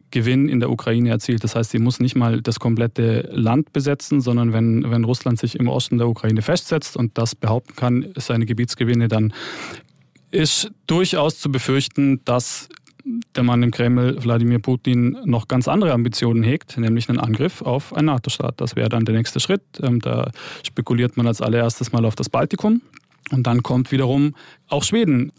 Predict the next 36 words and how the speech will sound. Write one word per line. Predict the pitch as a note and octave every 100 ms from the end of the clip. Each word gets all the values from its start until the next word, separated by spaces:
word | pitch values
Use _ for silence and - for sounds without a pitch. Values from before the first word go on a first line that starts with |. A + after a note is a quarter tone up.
| -
eine | D#3 C3
Rolle | A#2+ B2 B2
zu, | C3 D3+
und | D3+ C3
zwar | - A#2 B2+ D3+ -
durch | B2+ C#3 -
die | C3 C3 B2
sehr | A#2 B2+
wichtige | C3+ - B2
Insel | B2 A#2+ A#2
Gotland. | C3 F3 F3+ A3
Ich | B2+
hab's | B2 A2 - - E3
vorhin | - B2 B2
gesagt, | B2 B2 D#3 -
drum | - A#2
bin | A#2
ich | -
da |
hingefahren. | A2+ C#3 D#3+ E3 E3+ - - - -
Gotland | C#3 C3+ C#3 C3+ B2+
inmitten | B2+ B2+ -
der | A#2 C3
Ostsee. | - - D#3 D#3
Das | A#2+
heißt, | B2+ B2
so | - A#2
wer | B2
Gotland | A2+ C#3 - C3+ B2
kontrolliert, | - B2+ B2+ A#2+ B2 -
kontrolliert | A#2+ A2+ A#2+ C#3+ -
die | C3
Ostsee, | D3 - G#3 C4+ -
weil | A#2
es | -
eben | A2+ A2+